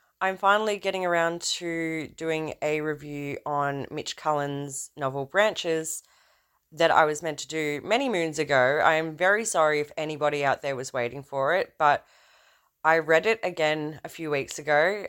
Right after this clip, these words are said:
when I was having a really bad day, and <laughs> I, I read Branches in, like, less than an hour,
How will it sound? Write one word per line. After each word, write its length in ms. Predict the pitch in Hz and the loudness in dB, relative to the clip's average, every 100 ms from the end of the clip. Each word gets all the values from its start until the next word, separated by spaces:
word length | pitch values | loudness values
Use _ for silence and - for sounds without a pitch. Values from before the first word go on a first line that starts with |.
| - | -4
when 160 | 160 | 0
I 80 | 147 | 2
was 100 | 147 | 0
having 220 | 147 147 147 | -4 -4 -4
a 80 | |
really 460 | 135 127 147 147 143 | -6 -8 -4 -4 -2
bad 280 | 139 135 131 | 2 2 2
day, 520 | 135 127 160 180 - - | 0 2 0 -4 -8 -4
and 460 | 143 139 135 135 - - | 0 2 0 -4 -8 -14
<laughs> 880 | - 165 143 - - - - _ 160 | -10 -6 -6 -8 -20 -20 -20 _ 2
I, 180 | 170 160 - | 2 2 -6
I 140 | 180 190 | -8 -4
read 400 | 151 160 185 - | 0 0 0 0
Branches 500 | 143 143 - 151 135 | 0 0 -4 -8 -8
in, 200 | - 143 | -6 -2
like, 380 | 135 127 - - _ _ _ _ - | 0 0 -2 -14 _ _ _ _ -14
less 320 | 160 160 156 | 0 2 2
than 160 | - 147 | -2 -4
an 100 | 135 | -2
hour, 540 | 135 135 135 131 139 | 0 2 2 2 -2